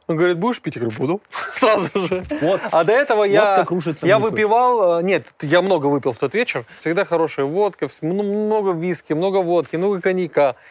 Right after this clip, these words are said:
Speaker 1: И вот, и я, значит, если
Speaker 2: Друзья подарили большой мангал кавказский.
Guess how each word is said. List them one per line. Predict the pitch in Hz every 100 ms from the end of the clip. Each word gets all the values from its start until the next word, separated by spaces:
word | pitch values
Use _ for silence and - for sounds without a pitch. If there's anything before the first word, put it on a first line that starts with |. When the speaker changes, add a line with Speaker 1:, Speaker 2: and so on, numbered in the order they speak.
| - - - -
Speaker 1:
И |
вот, | 220 202
и | 220
я, | 254
значит, | 240 247 226
если | 247 202
Speaker 2:
Друзья | 233 214
подарили | 185 185 208
большой | 160 117 156 - - 165
мангал | 139 127 131 117 135 117 113
кавказский. | - 135 - _ - - - - -